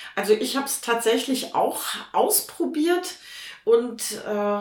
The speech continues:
zweimal, bin zu zwei unterschiedlichen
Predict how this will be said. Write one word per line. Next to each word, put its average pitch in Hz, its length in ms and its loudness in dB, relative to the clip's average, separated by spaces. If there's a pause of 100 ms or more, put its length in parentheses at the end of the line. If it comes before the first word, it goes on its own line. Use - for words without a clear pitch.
(120)
zweimal, 190 840 6 (200)
bin 220 160 0
zu 214 200 -4
zwei 202 380 2
unterschiedlichen 196 1300 -2